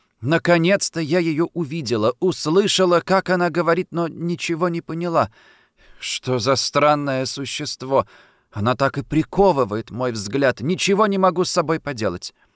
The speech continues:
Они прибыли во время завтрака.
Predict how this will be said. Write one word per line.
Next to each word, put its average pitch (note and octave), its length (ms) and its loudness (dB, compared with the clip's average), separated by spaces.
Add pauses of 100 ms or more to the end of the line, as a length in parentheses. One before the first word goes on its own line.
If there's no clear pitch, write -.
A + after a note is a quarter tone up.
(520)
Они D3+ 240 2
прибыли D#3 460 2
во C#3+ 100 4
время C#3 300 -2
завтрака. G#2 600 0